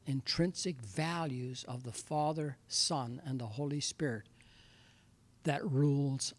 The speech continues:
our lives. He rules our lives through his values and gives us the ability through his power.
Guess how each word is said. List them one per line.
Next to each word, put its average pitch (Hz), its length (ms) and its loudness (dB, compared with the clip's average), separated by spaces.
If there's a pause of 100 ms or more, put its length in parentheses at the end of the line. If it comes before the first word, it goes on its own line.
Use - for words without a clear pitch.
(140)
our 120 200 -4
lives. 101 580 -8 (1900)
He 151 220 12
rules 175 460 12
our 220 160 8
lives 127 760 2 (760)
through 180 240 6
his 139 300 6
values 151 1080 4 (400)
and 160 180 6
gives 196 200 12
us 196 240 6
the 156 180 2
ability 127 800 6 (240)
through 147 200 6
his 135 240 4
power. - 560 -2